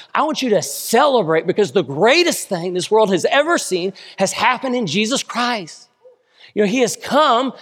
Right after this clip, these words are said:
to be with us, to be God with us, Emmanuel. He has married us, and that deserves to be celebrated, okay? And I'm gonna celebrate him because I don't wanna celebrate everything else in my life.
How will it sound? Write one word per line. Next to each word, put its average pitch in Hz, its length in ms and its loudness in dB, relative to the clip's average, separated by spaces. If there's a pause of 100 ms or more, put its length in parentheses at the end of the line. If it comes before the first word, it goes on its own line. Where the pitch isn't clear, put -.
(120)
to 220 120 -2
be 240 300 0
with 262 200 -2
us, 247 440 -4 (200)
to 220 80 -6
be 233 120 0
God 277 520 2
with 277 180 -2
us, 254 240 0
Emmanuel. 240 560 -2
He 247 120 -4
has 240 160 -2
married 262 720 0 (340)
us, 285 400 2
and 233 220 -6
that 320 160 2
deserves 285 460 -6
to 285 80 -10
be 285 100 -6
celebrated, 294 800 -8 (1040)
okay? 185 260 -18 (260)
And 226 120 -2
I'm 294 160 2
gonna 285 140 0
celebrate 269 720 0
him 233 260 -6
because 233 220 0
I 269 140 2
don't 349 180 -2
wanna 427 220 0
celebrate 151 540 0
everything 127 440 -4
else 98 200 -8
in 95 60 -12
my 87 140 -14
life. - 360 -20